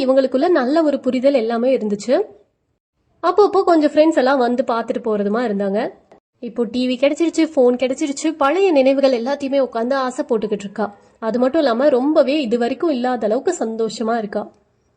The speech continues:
மனசுல இருக்கக்கூடிய குட்டி குட்டியான ஆசைகள் எல்லாம் இருக்கு இல்லையா, அது எல்லாம் நிறைவேறி காயங்கள் எல்லாம் ஆறி போய் ஒரு நிறைவான வாழ்க்கையை வாழ்ந்துகிட்டு இருக்கிறதா அவளுக்கு தோணுது. அவ படிக்கிற அந்த ஜோஷின்ற கதாபாத்திரம் நிறைய வெளியே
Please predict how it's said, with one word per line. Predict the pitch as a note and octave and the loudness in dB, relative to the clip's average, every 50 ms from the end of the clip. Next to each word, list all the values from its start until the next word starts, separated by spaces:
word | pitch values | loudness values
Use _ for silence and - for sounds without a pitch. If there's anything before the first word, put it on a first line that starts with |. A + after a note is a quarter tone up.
| _ _ _ _ _ _ _ _ _ _ - B3+ | _ _ _ _ _ _ _ _ _ _ -4 -2
மனசுல | A#3+ A#3+ A#3+ C4+ C#4+ - D#4+ C#4 | 0 0 0 0 2 4 4 4
இருக்கக்கூடிய | C4 - B3 A3+ A3+ A3+ G#3 A3 A#3+ A#3+ | 4 2 0 -2 -2 -2 -4 -4 -4 -2
குட்டி | - F4 F4 E4 | -4 -4 -4 -4
குட்டியான | E4 D#4 C4+ C#4 B3 A#3 B3 | -4 -4 -2 -2 -2 -2 -2
ஆசைகள் | C#4 B3+ A3 A3+ C4 B3+ - C#4 A3 A3 G#3 | -4 -4 -4 -4 -4 -2 -2 -2 -2 -2 -2
எல்லாம் | G3+ G3+ G3+ G#3 A#3+ | 0 0 0 -2 -2
இருக்கு | B3 G#3 G3+ - G3+ | -4 -6 -6 -6 -4
இல்லையா, | G3+ G3+ A3 A3+ A3+ - - - - - _ | -4 -2 -4 -6 -8 -14 -20 -20 -20 -16 _
அது | - B3+ C4 D#4+ D#4+ | -6 -4 0 2 4
எல்லாம் | D4+ C4 A#3+ B3 C4+ C#4 | 4 4 4 2 0 2
நிறைவேறி | C4+ B3 A3+ A#3+ B3 A#3+ A#3+ A3 G#3 G#3 B3 C#4 _ _ _ _ _ _ _ _ _ _ | 2 0 2 0 0 2 2 0 0 -2 -4 -8 _ _ _ _ _ _ _ _ _ _
காயங்கள் | - C4+ B3 B3 C#4+ D#4+ D#4+ D4 B3+ A3+ G#3+ | -6 -4 -2 0 2 2 2 2 2 2 2
எல்லாம் | G#3 G#3 G#3+ A#3+ B3 | 0 0 0 0 0
ஆறி | A#3 G#3 G#3+ A3+ B3 C4 | 0 0 0 0 -2 -2
போய் | C4 - G#3 G#3 G#3 G#3+ D4 | -2 0 0 0 0 0 0
ஒரு | D4+ D#4+ D#4 D#4 D4 | 0 0 2 2 4
நிறைவான | D4 D#4+ F4 F#4 F#4 E4 D4+ D4+ | 4 4 4 2 4 4 4 2
வாழ்க்கையை | D#4 C#4 B3 B3 A#3+ - B3+ C4 B3 | 2 2 0 0 0 0 0 0 0
வாழ்ந்துகிட்டு | A3 G#3 G#3+ A3+ B3 B3 A#3+ A#3+ G#3 | 0 -2 -2 -2 -2 0 0 0 0
இருக்கிறதா | A3+ G#3 G#3 A3 G3+ G#3 G3+ A#3 | 0 -2 -4 -4 -4 -4 -4 -4
அவளுக்கு | C#4 C4+ A#3+ G#3 G3+ G#3+ | -4 -2 -2 -2 -2 -4
தோணுது. | G3 G#3 G3+ G3+ G3+ G3 G3 G#3+ - - - _ _ _ _ _ _ _ _ _ _ _ _ _ - | -4 -2 0 0 0 0 -2 -4 -6 -8 -16 _ _ _ _ _ _ _ _ _ _ _ _ _ -4
அவ | B3 A#3+ C4 | 0 2 2
படிக்கிற | C4+ C4+ C4 C4+ E4 E4+ F#4 E4+ | 4 4 4 2 2 2 2 4
அந்த | E4 E4+ D#4 C4+ A#3+ | 4 4 4 4 2
ஜோஷின்ற | G3+ A3+ C4+ D#4+ D#4+ - E4+ E4 D4+ D#4+ | 4 4 2 2 2 2 2 2 2 2
கதாபாத்திரம் | D4+ C4+ B3 A#3+ B3 B3 B3+ A3+ - C#4 D#4 | 2 2 0 0 0 0 -2 -2 0 2 2
நிறைய | D#4 C4+ C4 C#4+ D4 E4+ F#4+ | 4 4 4 2 2 2 2
வெளியே | D#4 C4+ B3 B3 C#4+ D4+ C#4+ | 2 2 0 0 0 -2 -2